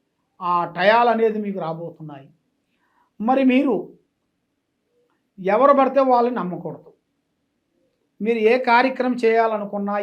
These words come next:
ఏ పని చేస్తామనుకున్నా, మీ పని, మీ ప్లానింగ్, మీ ఐడియా అది మీలోనే మీ ఫ్యామిలీ వరకే ఉండాలి కానీ మళ్ళా రెండో ఫ్యామిలీకి కానీ తెలిసిందిరా అంటే దానివల్ల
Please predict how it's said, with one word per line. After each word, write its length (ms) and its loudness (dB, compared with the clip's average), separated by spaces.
ఏ 40 4
పని 140 -2
చేస్తామనుకున్నా, 800 -8
మీ 100 -8
పని, 220 -4
మీ 80 -10
ప్లానింగ్, 460 -8
మీ 80 -12
ఐడియా 300 -8
అది 140 -10
మీలోనే 540 2
మీ 80 -6
ఫ్యామిలీ 380 -4
వరకే 220 -4
ఉండాలి 360 -4
కానీ 200 -8
మళ్ళా 360 -4
రెండో 240 0
ఫ్యామిలీకి 440 -2
కానీ 160 -2
తెలిసిందిరా 500 -8
అంటే 200 -10
దానివల్ల 420 -2